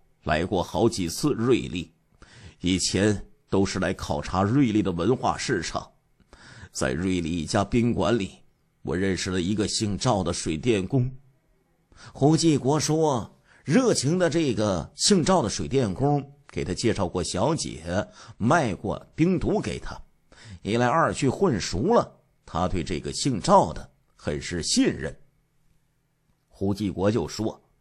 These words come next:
是他利诱我贩毒，说贩毒的利润是成本的六七倍，在那么大的诱惑下，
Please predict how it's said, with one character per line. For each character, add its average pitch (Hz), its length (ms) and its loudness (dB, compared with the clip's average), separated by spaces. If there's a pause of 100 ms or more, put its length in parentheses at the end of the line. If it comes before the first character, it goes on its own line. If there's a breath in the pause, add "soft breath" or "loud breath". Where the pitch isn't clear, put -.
(580 loud breath)
是 - 280 -4
他 82 240 0
利 95 220 0
诱 90 120 -2
我 78 240 -4
贩 92 340 2
毒， 101 320 -2 (1080 soft breath)
说 78 280 -6
贩 85 300 -4
毒 101 120 -6
的 110 100 0
利 135 160 2
润 101 260 0 (220)
是 - 240 -4
成 143 360 0
本 127 120 0
的 135 60 0
六 151 200 4
七 202 260 0
倍， 185 220 -4 (640)
在 - 220 -4
那 87 120 -6
么 80 120 -8
大 92 180 -4
的 95 60 -8
诱 135 180 4
惑 98 320 -2
下， - 320 -8